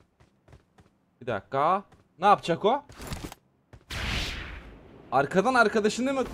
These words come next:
kaldıracak diyeceğim de. Burada. Yattı.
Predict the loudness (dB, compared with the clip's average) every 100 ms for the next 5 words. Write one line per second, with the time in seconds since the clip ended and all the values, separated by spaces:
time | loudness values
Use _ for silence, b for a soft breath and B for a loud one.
0 | -2 4 6 6 2 0 2 0 0 -4
1 | 0 0 2 2 2 -6 -8 0 2 2
2 | 0 -8 _ _ _ -20 -20 -20 _ _
3 | _ _ _ -20 -20 -20 -20 -20 -20 _
4 | _ _ _ _ _ _ -18 -12 -10 -10
5 | -14 _ -20 -20 -2 0 0 -2 -2 0